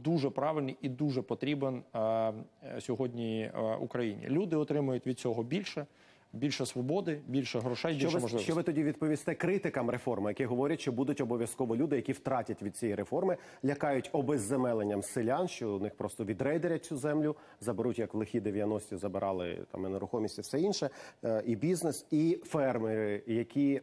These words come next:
Speaker 2: не всі зможуть викупити орендовані зараз, е, ділянки, на яких вони зараз ведуть свій бізнес?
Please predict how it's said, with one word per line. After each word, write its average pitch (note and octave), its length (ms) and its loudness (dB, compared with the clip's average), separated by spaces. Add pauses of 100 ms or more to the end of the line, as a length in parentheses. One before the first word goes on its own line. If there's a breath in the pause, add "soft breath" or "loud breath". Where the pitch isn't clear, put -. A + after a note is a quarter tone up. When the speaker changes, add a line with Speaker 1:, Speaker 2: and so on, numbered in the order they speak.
(120)
Speaker 2:
не B2 140 4
всі C#3 220 0
зможуть G#2+ 540 -2
викупити A2 600 0 (300 loud breath)
орендовані A2+ 600 2
зараз, G2+ 520 -2
е, F#2+ 140 0
ділянки, B2+ 480 0
на G#2 80 2
яких G#2+ 240 -4
вони G#2 200 0
зараз G2 360 -2
ведуть F2+ 260 -6
свій F2+ 200 -8
бізнес? - 460 -16